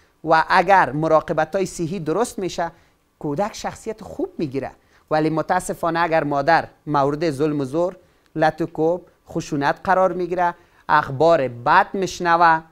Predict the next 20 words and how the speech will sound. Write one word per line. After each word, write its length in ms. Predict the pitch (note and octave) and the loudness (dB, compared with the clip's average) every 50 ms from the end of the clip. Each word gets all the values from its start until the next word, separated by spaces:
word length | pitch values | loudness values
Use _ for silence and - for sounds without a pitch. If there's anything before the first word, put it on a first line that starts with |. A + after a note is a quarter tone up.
| _ _ _ _ _ _ _ _ | _ _ _ _ _ _ _ _
غذای 380 | - C#3 E3+ D3+ B2 D3+ D#3 D3 | -2 -2 0 0 2 0 0 0
خوب 280 | C#3 - - D#3 C3 B2+ | -2 -4 -6 -6 -4 -4
نمی‌رسه، 720 | C3+ C#3+ E3+ G3+ G3 F#3 F3+ F3+ - - F3+ E3+ E3 E3 - _ _ _ _ - | -2 -2 -2 -2 0 0 -2 -2 0 0 2 2 0 -2 -6 _ _ _ _ -2
دوای 340 | C#3 C#3+ C3+ C#3+ D#3 D#3 D#3 | 0 2 2 4 2 2 0
خود 240 | D3+ - - D#3 C3+ | -2 -4 -8 -10 -10
سرانه 460 | - - E3 C#3 B2 A2+ A2 A#2+ D3 | -6 -4 -2 -2 -2 -2 -2 -2 0
مصرف 420 | F#3 G#3 G3 - - F#3+ F#3 - - | 0 -2 -2 -2 -4 -4 -4 -4 -6
می‌کنه، 360 | F#3+ F3+ - F#3 F3+ F3 E3 - _ _ _ | -8 -8 -6 -6 -6 -6 -6 -10 _ _ _
اینا 260 | - F3 F3+ G3 A#3 | -6 -2 0 2 2
بالای 320 | A3+ A#3+ A3+ G#3+ A3 B3+ C4 | 2 4 4 4 4 2 -2
کودکی 420 | - - A#3 A3 C4 B3+ - B3+ | -6 -8 -6 -4 -4 -4 -6 -8
که 120 | - - A3+ | -8 -6 -6
هنوز 220 | A3+ B3+ B3+ F#3+ | -6 -6 -6 -4
در 100 | A#3 G#3+ | -4 -2
بطن 300 | G3+ A3+ A#3+ A#3+ A#3+ A3+ | 0 0 0 0 -2 -2
مادر 340 | G#3 G#3 G#3 G#3 A#3+ A#3+ A3+ | 0 0 2 2 4 2 2
است 200 | G3+ D3+ - - _ _ _ _ _ _ | 2 0 -4 -8 _ _ _ _ _ _
تاثیر 380 | D#3 D3+ D3 - - G3 G3 | -4 -4 -2 -4 -4 -4 -4
منفی 360 | F#3 E3+ D3+ C#3 C3 - F3+ F3+ | -4 -4 -4 -6 -8 -8 -4 0
داره 340 | F3+ G3 G3 G#3 G#3+ A3 | 2 2 4 4 2 0